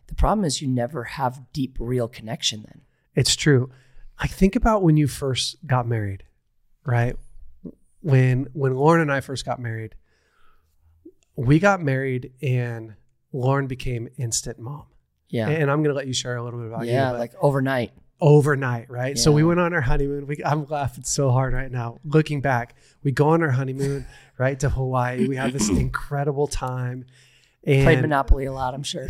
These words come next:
Speaker 2: Yeah.
Speaker 1: Yeah.
Speaker 2: Yeah, no sex, but the beach was amazing.
Speaker 1: Yeah, beach and Monopoly. Yeah,
Speaker 2: <laughs>
Speaker 1: some cards.
Speaker 2: And then we get back home. The minute we get inside the house,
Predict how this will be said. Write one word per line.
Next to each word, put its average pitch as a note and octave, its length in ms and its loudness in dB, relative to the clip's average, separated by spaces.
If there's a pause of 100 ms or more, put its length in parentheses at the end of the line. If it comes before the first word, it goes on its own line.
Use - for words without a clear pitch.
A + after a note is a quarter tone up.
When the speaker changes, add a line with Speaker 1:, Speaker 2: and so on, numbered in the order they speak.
Speaker 2:
Yeah. C3 340 2 (140)
Speaker 1:
Yeah. A2+ 220 -4
Speaker 2:
Yeah, B2 120 -2
no D3 240 6
sex, C3 360 0
but C#3 280 -6
the F#3 120 -2
beach D3+ 380 0
was B2 120 -4
amazing. B2+ 540 0
Speaker 1:
Yeah, G#2+ 60 -6
beach C#3 240 -4
and D3 80 -2
Monopoly. B2 500 0 (220)
Yeah, A2+ 200 -4 (100)
Speaker 2:
<laughs> E4 120 4
Speaker 1:
some F3+ 160 0
cards. A#2 540 -2
Speaker 2:
And D#3+ 160 6
then F#3 180 8
we F3 120 4
get E3+ 240 -6
back D3+ 240 2
home. C3 420 0 (600)
The D3+ 100 6
minute D#3+ 460 6
we E3 140 -4
get D#3+ 220 -6
inside C3 480 -2
the B2+ 60 -4
house, G#2+ 440 -4